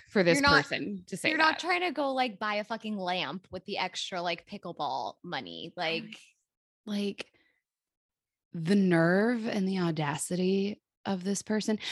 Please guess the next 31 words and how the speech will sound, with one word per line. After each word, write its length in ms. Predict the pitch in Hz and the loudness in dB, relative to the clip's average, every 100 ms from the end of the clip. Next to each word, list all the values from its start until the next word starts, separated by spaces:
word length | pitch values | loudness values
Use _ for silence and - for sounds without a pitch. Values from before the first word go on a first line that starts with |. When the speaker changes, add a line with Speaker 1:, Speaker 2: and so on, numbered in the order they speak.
| - - | -6 4
Speaker 1:
And 160 | 247 262 | 8 10
then 100 | 302 | 8
I 100 | 285 | 6
sat 300 | - 247 262 | 2 -2 0
there 140 | 233 | -2
and 80 | 214 | -2
I 60 | |
was 160 | 208 202 | -4 -4
like, 200 | 214 180 | -4 -2
"This 200 | 220 - | -2 -2
is 80 | 392 | 0
my 140 | 359 269 | 2 4
life. 500 | 160 156 - - - | 2 0 -2 -10 2
Like, 280 | 202 190 - _ | 6 6 2 _
this 300 | 185 202 214 | 0 2 2
is 140 | 262 240 | 2 2
what 140 | 247 | 2
people 500 | 214 220 208 196 190 | 0 -2 0 2 0
in 200 | - 180 - | -2 -6 -2
our 100 | 170 | -2
building 520 | 160 147 160 208 233 | 2 2 4 2 2
do 160 | 226 247 | 0 2
to 60 | 254 | 2
us 260 | 247 247 - | 2 0 -4
all 180 | 170 170 | -4 -4
the 100 | 220 | -4
time. 340 | 123 - 196 | -4 -2 0
Like, 140 | 185 170 | 2 2
just 200 | 202 - | -2 -4
accuse 720 | - - - 240 269 285 - | -4 -6 0 4 6 6 4
of, 280 | 190 - | 0 0